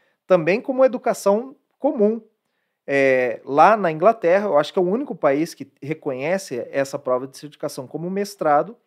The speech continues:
Então, você sendo um profissional certificado, é, você é considerado um mestre na área de cibersegurança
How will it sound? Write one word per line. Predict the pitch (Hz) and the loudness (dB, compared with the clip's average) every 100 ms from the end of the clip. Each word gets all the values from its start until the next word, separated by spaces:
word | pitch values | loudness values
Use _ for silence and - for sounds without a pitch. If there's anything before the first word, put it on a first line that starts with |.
| _ _ _ | _ _ _
Então, | 151 147 185 185 | -14 2 4 4
você | 190 - | 2 -4
sendo | 196 - 180 226 226 | -10 -2 0 2 0
um | 170 | -4
profissional | 139 - 135 127 | -6 -6 -6 -6
certificado, | - 180 - - 160 156 226 _ _ _ _ - | -6 -10 -8 2 4 4 0 _ _ _ _ -8
é, | 147 135 131 127 | -2 2 2 0
você | 120 156 156 | -2 -6 0
é | 147 | 0
considerado | 143 196 185 214 175 139 135 160 190 226 - | 0 -4 -10 -4 0 4 4 4 0 -6 -6
um | 160 175 233 | -8 -6 -8
mestre | 220 156 156 180 - 214 247 - | -8 -2 0 -2 -6 -16 -16 -4
na | 165 | -2
área | 131 139 151 | 2 0 -2
de | 175 | -12
cibersegurança | - 143 135 147 196 214 185 135 - 95 | -6 -4 -4 -8 -10 -6 -4 -4 -10 -20